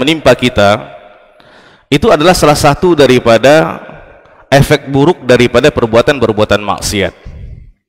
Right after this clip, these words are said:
Ya. Oleh karena para jamaah dari Allah Tabaraka wa Ta'ala, kalau kita perhatikan di dalam, eh, perkataan para salaf, para ulama ya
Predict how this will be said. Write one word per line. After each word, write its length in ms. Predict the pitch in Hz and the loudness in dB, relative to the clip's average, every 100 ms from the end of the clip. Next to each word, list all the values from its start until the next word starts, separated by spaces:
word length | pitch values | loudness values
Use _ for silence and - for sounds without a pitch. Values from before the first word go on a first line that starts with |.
| _ _ _ _ _ _ _ _ _ _ _ - | _ _ _ _ _ _ _ _ _ _ _ -6
Ya. 240 | 98 120 127 - _ _ _ _ _ _ - _ _ _ _ | -4 -4 -10 -20 _ _ _ _ _ _ -20 _ _ _ _
Oleh 160 | 139 151 | 0 2
karena 240 | 165 220 | 2 2
para 160 | 175 147 | 0 2
jamaah 240 | 151 180 | 0 0
dari 240 | 156 139 | -2 2
Allah 240 | 131 147 156 | 2 2 0
Tabaraka 480 | 139 147 123 117 117 | 0 2 0 2 2
wa 160 | 113 | 2
Ta'ala, 320 | 127 127 113 | 2 0 0
kalau 160 | 113 120 | 0 -2
kita 160 | 120 120 | 0 0
perhatikan 800 | 117 127 127 143 113 110 110 - - - - | 0 -2 -4 -2 0 -2 -6 -14 -12 -12 -4
di 160 | 113 | 0
dalam, 480 | 110 123 123 113 - - - - - - | 2 2 0 -4 -16 -20 -20 -20 -10 0
eh, 160 | 107 - | 0 0
perkataan 720 | 110 120 - 107 117 113 104 | -2 -2 0 0 -2 -4 -2
para 240 | 107 107 | 0 2
salaf, 560 | 127 123 101 - - - | 0 2 2 0 -8 -6
para 160 | 95 | -4
ulama 480 | 104 117 117 110 | 0 0 0 -2
ya 80 | 90 | -4